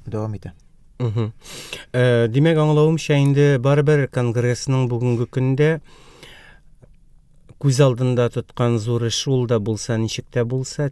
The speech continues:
Speaker 2: телне саклап калуны мәс-, бу мәсьәләне дә ныклап торып күтәрү мәсьәләсенә.
Speaker 1: Әйе, әйе, әйе. Бу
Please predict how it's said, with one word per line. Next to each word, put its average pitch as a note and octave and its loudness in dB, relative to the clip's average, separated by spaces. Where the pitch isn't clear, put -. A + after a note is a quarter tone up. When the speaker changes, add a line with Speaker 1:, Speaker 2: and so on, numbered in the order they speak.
Speaker 2:
телне A2+ 0
саклап B2 -4
калуны A#2+ -2
мәс-, A2 -4
бу B2 2
мәсьәләне G#2 0
дә G#2+ 0
ныклап G#2 -6
торып G2 -6
күтәрү F#2 -6
мәсьәләсенә. F2+ -4
Speaker 1:
Әйе, - -12
әйе, - -16
әйе. - -18
Бу A#2 -4